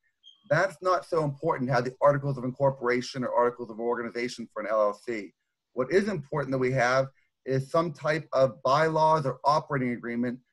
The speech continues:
that dictate how the, or who is authorized to sell real property, verifying that the company is authorized to purchase or sell property, and other, you know, matters related to that.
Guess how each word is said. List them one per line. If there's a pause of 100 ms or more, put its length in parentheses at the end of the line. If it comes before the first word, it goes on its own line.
(140)
that
dictate (500)
how
the, (240)
or
who
is
authorized
to
sell
real
property, (360)
verifying
that
the
company
is
authorized
to
purchase
or
sell
property, (320)
and
other, (360)
you
know,
matters
related
to
that.